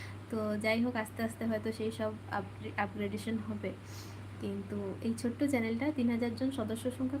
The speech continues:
খুব একটা বড় ব্যাপার নয়, আমি জানি, কিন্তু যেহেতু আমি খুলেছিলাম আর সেটা এক, দুই, তিন সদস্য সংখ্যা ডেইলি গুনতে গুনতে, গুনতে গুনতে আজ, আহ, তিন হাজার জন সদস্য সংখ্যা পূর্ণ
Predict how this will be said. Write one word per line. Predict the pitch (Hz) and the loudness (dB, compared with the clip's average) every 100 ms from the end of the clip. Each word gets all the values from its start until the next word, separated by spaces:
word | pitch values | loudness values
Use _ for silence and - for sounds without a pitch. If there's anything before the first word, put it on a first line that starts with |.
| - | 0
খুব | 226 | 0
একটা | 226 254 | 0 2
বড় | 220 214 | 4 4
ব্যাপার | 214 214 247 | 2 0 2
নয়, | 240 226 240 247 | 2 2 2 2
আমি | 247 | 2
জানি, | 226 208 214 294 - - - - | 2 0 0 -4 -8 -10 -10 -4
কিন্তু | 240 220 220 220 226 220 | 0 0 2 2 2 2
যেহেতু | 226 240 | 2 4
আমি | 247 254 | 2 2
খুলেছিলাম | 240 233 247 233 220 220 | 4 4 4 2 2 0
আর | 208 - | -2 -2
সেটা | 220 214 214 202 | -2 0 2 2
এক, | 208 220 208 | 2 0 0
দুই, | 240 240 - | 2 2 4
তিন | 233 233 233 | 6 6 4
সদস্য | 226 233 233 | 0 0 0
সংখ্যা | 233 233 226 247 220 202 208 | 0 0 2 0 0 0 2
ডেইলি | 226 240 | 4 4
গুনতে | 220 220 233 | 4 2 4
গুনতে, | 226 226 | 4 2
গুনতে | 226 208 214 | 0 0 0
গুনতে | 220 220 226 | 0 0 4
আজ, | 202 202 - - - - - - - - | 4 4 -2 -10 -8 -8 -8 -10 -6 0
আহ, | 208 208 214 208 208 - - - - - - - - - | 2 2 0 -2 -4 -8 -12 -12 -10 -10 -8 -8 -4 2
তিন | 226 | 4
হাজার | 226 233 226 | 4 2 2
জন | 226 233 | 4 4
সদস্য | 220 202 214 233 | 2 0 -2 -2
সংখ্যা | 226 214 233 - | -2 0 -2 -2
পূর্ণ | 214 233 | 2 2